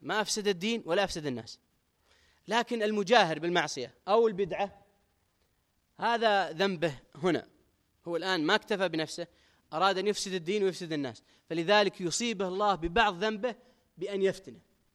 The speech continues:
وبأن يمنع من التوبة، ولذلك يحجر ال-، ال-، صاحب البدعة عن التوبة، وبأن يزيد في إضلاله وما يضلون إلا أنفسهم وما يشعرون،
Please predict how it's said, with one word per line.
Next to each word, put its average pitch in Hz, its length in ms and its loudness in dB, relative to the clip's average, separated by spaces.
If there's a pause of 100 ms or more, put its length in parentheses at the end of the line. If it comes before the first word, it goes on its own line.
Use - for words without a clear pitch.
(600)
وبأن 180 320 0
يمنع 180 300 4
من 170 100 4
التوبة، 151 400 2 (180)
ولذلك 170 360 0
يحجر 175 360 -2 (560)
ال-، 151 380 -8
ال-، 143 360 -12
صاحب 170 200 -6
البدعة 165 260 -4
عن 156 60 -2
التوبة، 135 340 -10 (580)
وبأن 185 380 -2
يزيد 180 300 -4
في 175 160 -4
إضلاله 165 400 -6 (760)
وما 170 180 -8
يضلون 170 360 -2
إلا 160 220 0
أنفسهم 156 340 -4
وما 160 220 2
يشعرون، 123 320 -8